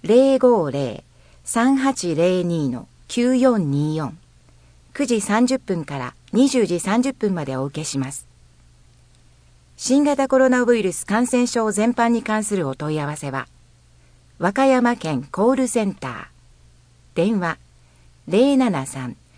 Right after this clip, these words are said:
四四一の二一七零。ファックス、零七三四三一の一八零零までどうぞ。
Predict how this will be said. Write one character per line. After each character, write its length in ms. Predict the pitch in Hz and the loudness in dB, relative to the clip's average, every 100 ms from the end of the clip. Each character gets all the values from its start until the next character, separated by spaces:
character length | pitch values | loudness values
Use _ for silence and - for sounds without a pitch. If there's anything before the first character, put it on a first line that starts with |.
| - _ _ | -20 _ _
四 300 | 190 233 277 | 2 4 4
四 260 | 277 262 160 | 4 2 0
一 260 | 139 139 | -4 -6
の 220 | 131 123 - | -4 -6 -6
二 320 | 170 233 262 | 0 4 4
一 240 | 254 - 139 | 2 -2 -4
七 280 | 135 156 147 | -4 -4 -4
零。 260 | 139 - - _ _ _ _ _ _ _ | -6 -10 -18 _ _ _ _ _ _ _
フ 80 | - | -4
ァ 40 | 233 | -4
ッ 40 | - | -4
ク 60 | - | -12
ス、 240 | - 113 _ _ _ _ _ - | -10 -12 _ _ _ _ _ -2
零 280 | 196 254 277 | 4 6 6
七 280 | 247 165 147 | 2 0 -4
三 320 | 143 135 131 - - - _ - | -6 -6 -8 -16 -20 -20 _ -4
四 300 | 190 254 277 | 2 4 2
三 320 | 277 254 208 | 0 0 0
一 240 | 143 - 131 | -4 -4 -4
の 180 | 127 - - | -4 -8 -14
一 260 | 165 262 | -6 -2
八 380 | 254 269 175 139 | -2 -2 -4 -4
零 240 | 156 214 233 | 0 0 2
零 180 | 220 | 0
ま 140 | 160 139 | -2 -4
で 120 | 123 | -8
ど 140 | 143 | -8
う 60 | 127 | -8
ぞ。 160 | 123 | -10